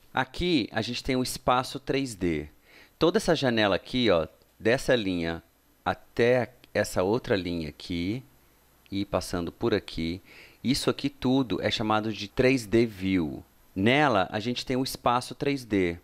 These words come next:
é onde a gente vai manipular a cena, colocar os nossos objetos, modelar objetos novos, iluminar, colocar a câmera, tudo vai ser por aqui.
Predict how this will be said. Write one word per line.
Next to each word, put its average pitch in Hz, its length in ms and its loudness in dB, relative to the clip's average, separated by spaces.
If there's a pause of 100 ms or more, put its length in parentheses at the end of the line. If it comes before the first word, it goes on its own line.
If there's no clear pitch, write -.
(100)
é - 100 -4
onde 110 200 0
a 110 40 0
gente 120 160 -2
vai 110 120 0
manipular 110 680 2
a 117 80 -6
cena, 101 680 -4
colocar 98 340 0
os 95 120 0
nossos 98 360 -2
objetos, 95 880 -2 (220)
modelar 110 480 2
objetos 92 680 -4
novos, 87 800 -2 (500)
iluminar, 101 800 4 (560)
colocar 135 340 0
a 120 40 0
câmera, 107 800 0 (420)
tudo 147 280 0
vai 127 160 4
ser 113 220 -2
por 123 200 0
aqui. 76 400 -4